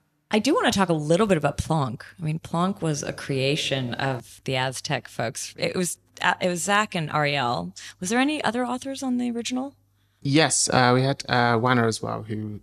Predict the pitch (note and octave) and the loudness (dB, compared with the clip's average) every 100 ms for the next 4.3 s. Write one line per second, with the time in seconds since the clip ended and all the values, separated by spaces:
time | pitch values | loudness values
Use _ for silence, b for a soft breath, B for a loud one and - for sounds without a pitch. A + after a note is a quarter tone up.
0 | - A2 G2 - A2 - - A2 G#2 - | -4 -4 -4 -6 -6 -6 -6 -6 -6 -6
1 | - G#2+ G#2 - - - - G2+ G2 - | -6 -6 -6 -10 -8 -8 -10 -12 -12 -14
2 | _ - D3 C3 B2+ _ B B B B | _ -10 -8 -8 -12 _ B B B B
3 | - _ E3+ F#3+ F3+ - F3+ G3+ G3+ - | -20 _ -4 -4 -2 -2 0 -2 -2 -2
4 | D3+ C#3+ | -2 -4